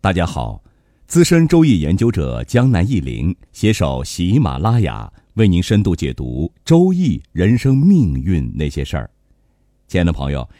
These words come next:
这一期江南忆林来给大家讲一个命运相关的故事。江南忆林现在要讲的这段经历，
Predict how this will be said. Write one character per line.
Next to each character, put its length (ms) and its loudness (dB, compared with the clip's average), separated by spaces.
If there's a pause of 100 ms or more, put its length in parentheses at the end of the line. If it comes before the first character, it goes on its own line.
(120)
这 140 4
一 100 2
期 260 -2
江 220 2
南 160 4
忆 100 -2
林 300 -2
来 160 -2
给 80 -6
大 140 -6
家 120 -4
讲 320 -8
一 100 -8
个 240 -4 (200)
命 440 4
运 300 0
相 380 -4
关 200 -2
的 100 -4
故 280 -4
事。 260 -10 (1040)
江 220 6
南 160 4
忆 60 2
林 160 2
现 320 0
在 220 0
要 180 -2
讲 200 -6
的 60 -8
这 160 -4
段 180 -4
经 300 0
历， 280 -4